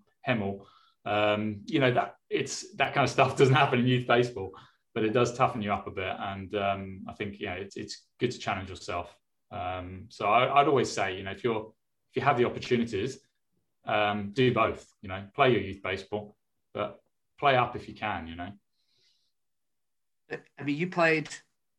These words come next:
Speaker 2: you were a catcher, shortstop, and center fielder in, in my,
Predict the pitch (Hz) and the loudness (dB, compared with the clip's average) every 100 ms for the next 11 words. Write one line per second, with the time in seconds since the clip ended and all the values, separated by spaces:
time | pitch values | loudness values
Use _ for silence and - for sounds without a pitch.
0 | _ _ _ 135 143 131 127 123 - _ | _ _ _ 0 2 4 2 0 -4 _
1 | - - 160 151 - 156 143 - _ - | -20 0 4 4 4 0 0 -2 _ -2
2 | 139 131 - 135 127 - _ 127 127 123 | -2 -2 0 2 2 -4 _ 2 2 2
3 | 127 123 120 - 113 107 110 110 _ _ | -2 -4 -4 -4 -2 -2 -8 -10 _ _
4 | _ 113 113 110 110 113 110 110 | _ -12 -10 -12 -2 0 0 -2